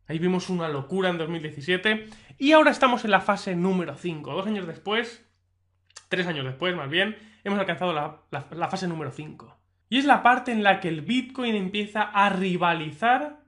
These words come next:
con el sistema financiero tradicional. Esta es la parte más importante de lejos, pero va a acarrear muchísimas luchas y muchísimos conflictos.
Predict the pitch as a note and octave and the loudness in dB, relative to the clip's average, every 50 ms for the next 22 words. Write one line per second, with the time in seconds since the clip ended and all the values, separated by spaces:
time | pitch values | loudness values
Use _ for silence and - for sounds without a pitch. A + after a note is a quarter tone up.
0 | _ _ _ - G3+ G3 F3+ - F3+ F3 A3+ A#3+ A#3+ A3 A3+ A3 F#3+ F3+ - G3 | _ _ _ 0 0 2 2 0 -2 -2 -2 -2 0 0 0 0 -2 0 -2 -2
1 | F#3 F#3 F#3 E3 D#3 C#3 C3 - C#3 C#3 D3 D#3 C#3 A#2+ - - _ - - C#4+ | -4 -4 -4 -4 -6 -6 -6 -6 -6 -4 -2 -2 -2 -4 -8 -14 _ -4 -2 0
2 | C#4+ E4 D#4+ C#4+ C4+ C4 B3 A#3+ - C4+ B3+ C4+ - F3 F3+ F#3+ A3+ B3 - - | 0 0 0 2 2 2 2 2 2 -4 -4 -4 -4 -2 0 0 0 0 0 0
3 | A3+ G3+ F3+ F#3 E3 E3+ - G3 G3+ F#3+ - G#3+ G#3+ G#3+ - D3+ D3+ D#3 D#3 F#3+ | -2 0 0 -2 -2 0 -2 -2 -2 -2 -4 -6 -6 -6 -8 -6 -4 -4 -2 -2
4 | A3 A3+ - - - - - - _ _ _ _ _ _ _ _ - D#3+ D#3+ D3+ | -4 -6 -8 -12 -16 -20 -20 -20 _ _ _ _ _ _ _ _ -6 -2 2 2
5 | G#3 B3 B3 D#4+ C#4+ B3+ B3 A#3 A3+ G3+ F#3+ F3 D#3+ C#3 G#3 A3 B3+ C#4 C4 A#3+ | 4 4 4 4 4 4 2 2 0 0 -2 -4 -4 -4 -4 -2 -2 0 0 0
6 | G#3+ G3+ G3 G3+ G3 - A3 G#3+ A3+ A3 - - _ _ _ _ - D#3+ D#3 D3+ | 0 -2 -4 -4 -4 -2 -2 -2 -2 -4 -8 -18 _ _ _ _ -10 -8 -6 -4
7 | - A#3 B3+ A#3+ A3+ A3+ - F3+ C3+ - G3 A#3 - - - B2 - - - - | -2 -2 0 0 -2 -2 -6 -8 -8 -8 -10 -10 -10 -14 -20 -20 -20 -20 -20 -20
8 | _ | _